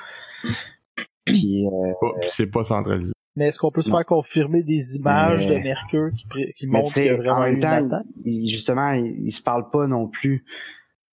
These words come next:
Speaker 1: Fait que, euh, y a pas eu de coordination d'attaque à ce que personne n'est au courant, là.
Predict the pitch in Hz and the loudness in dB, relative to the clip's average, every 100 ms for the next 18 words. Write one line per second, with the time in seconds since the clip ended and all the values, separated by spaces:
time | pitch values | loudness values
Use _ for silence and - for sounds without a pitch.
0 | _ - 104 107 107 104 101 98 98 98 | _ -6 -4 -2 -2 0 0 0 0 0
1 | 98 95 98 _ _ _ _ _ _ _ | 0 -2 -6 _ _ _ _ _ _ _
2 | 107 - 139 139 147 123 110 123 113 110 | -4 0 0 0 0 0 0 0 2 0
3 | 127 127 127 113 107 123 120 - 107 101 | 0 0 0 0 0 -2 -4 -8 -6 -4
4 | 113 104 - 104 120 107 104 - - - | -2 -4 -4 -4 -2 -2 -4 -8 -10 -10
5 | - | -10